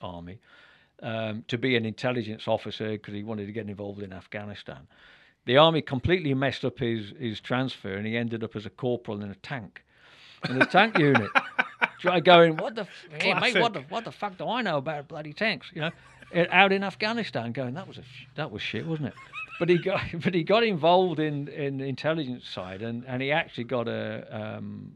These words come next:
Speaker 1: an, an M B E or a, an award because he, he, he rumbled. You know, you can read about him online. Luke, Luke Townsend, what a great guy. Um,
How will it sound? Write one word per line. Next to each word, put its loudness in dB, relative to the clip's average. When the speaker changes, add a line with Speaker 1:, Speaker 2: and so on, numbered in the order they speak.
Speaker 1:
an, -16
an -12
M -4
B -6
E -4
or -8
a, -10
an -8
award -2
because -6
he, -2
he, -4
he -6
rumbled. -4
You -8
know, -16
you -10
can -4
read 0
about -4
him -8
online. -8
Luke, -4
Luke -4
Townsend, -4
what -8
a -8
great -8
guy. -10
Um, 2